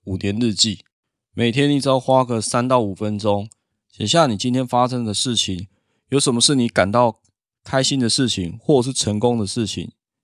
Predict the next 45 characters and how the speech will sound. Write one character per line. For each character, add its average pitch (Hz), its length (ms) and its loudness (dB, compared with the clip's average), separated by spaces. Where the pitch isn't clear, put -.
也 127 160 2
许 127 160 -2
是 107 380 -6
你 104 120 -4
感 92 280 -4
恩 107 100 0
的 101 100 -2
事 98 200 -2
情。 - 260 -10
只 - 120 -6
要 139 140 4
你 131 140 -2
持 120 240 -4
之 147 180 0
以 113 60 0
恒 104 120 -2
写 101 220 0
下 113 180 4
去， 104 320 -2
最 139 220 2
后 127 240 2
你 101 140 -4
一 107 40 -6
定 135 180 -2
能 107 180 -2
更 123 180 -4
加 117 180 0
清 127 220 -6
楚 98 160 -6
认 110 160 0
识 113 160 -4
你 95 180 -6
自 101 160 -10
己。 - 220 -14
好， 123 500 -2
今 165 140 -2
天 165 100 2
的 123 40 -4
节 139 80 0
目 143 200 2
就 131 120 -4
先 131 160 0
到 127 100 4
这 - 120 -6
边。 131 300 0